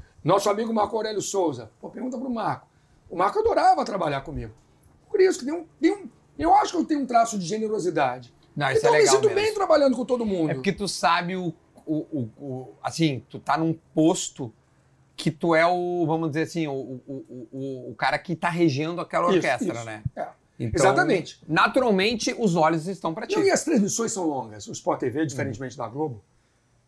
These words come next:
Speaker 1: quando eu narrava na Globo, futebol na Globo, eu até estranhava, porque, pô, cinco minutos, "Alô, amigos da Globo, estamos aqui com
Speaker 2: É verdade.
Speaker 1: jogo tal, escalação, bola rola." O Sport T V tem uma hora de pré.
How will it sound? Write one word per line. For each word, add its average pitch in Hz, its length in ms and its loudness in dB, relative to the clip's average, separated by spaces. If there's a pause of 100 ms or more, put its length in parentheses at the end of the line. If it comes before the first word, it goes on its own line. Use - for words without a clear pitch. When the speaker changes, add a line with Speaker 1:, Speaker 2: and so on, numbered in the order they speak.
Speaker 1:
quando 196 160 -2
eu 226 60 2
narrava 185 340 0
na 156 100 -4
Globo, 170 200 -2
futebol 185 240 -10
na 196 60 -8
Globo, 208 180 -2
eu 262 40 0
até 262 120 -6
estranhava, 240 520 -2
porque, 196 400 -4 (1400)
pô, 370 240 0
cinco - 360 2
minutos, 294 420 -2
"Alô, 247 200 6
amigos 294 320 0
da 247 100 2
Globo, 262 320 4
estamos 262 260 0
aqui 240 260 -2
com 185 460 0
Speaker 2:
É 123 120 -2
verdade. 139 300 -4
Speaker 1:
jogo 139 300 4
tal, 294 440 2 (640)
escalação, 254 1000 4
bola 480 260 6
rola." 262 480 4 (200)
O - 20 -20
Sport - 260 -6
T 359 80 0
V 392 100 6
tem 415 100 -4
uma 427 160 2
hora 403 220 4
de 294 80 2
pré. - 340 0